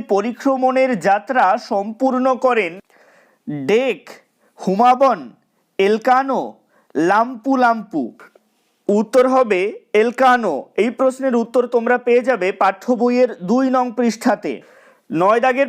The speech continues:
প্রশ্ন, বর্তমানে কুলিন গ্রহের সংখ্যা সাতটি, আটটি, নয়টি, দশটি। উত্তর হবে অপশন খ, আটটি। এই প্রশ্নের উত্তর তোমরা পেয়ে যাবে পাঠ্য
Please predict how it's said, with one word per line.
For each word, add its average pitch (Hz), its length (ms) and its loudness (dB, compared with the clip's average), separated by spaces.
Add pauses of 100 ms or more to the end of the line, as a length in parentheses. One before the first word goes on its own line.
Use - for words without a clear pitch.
প্রশ্ন, 240 260 -2 (260)
বর্তমানে 220 560 -2 (220)
কুলিন 262 380 2 (160)
গ্রহের 220 420 2 (160)
সংখ্যা 247 440 0 (520)
সাতটি, 220 640 0 (560)
আটটি, 233 400 -2 (480)
নয়টি, 226 520 0 (420)
দশটি। 226 480 -2 (480)
উত্তর 240 320 2 (100)
হবে 208 240 2 (200)
অপশন 269 360 -2 (140)
খ, - 40 -4 (640)
আটটি। 247 380 -2 (160)
এই 208 140 2 (100)
প্রশ্নের 269 400 -2
উত্তর 269 260 -2 (100)
তোমরা 262 240 0
পেয়ে 247 280 -2
যাবে 247 200 0
পাঠ্য 208 320 -2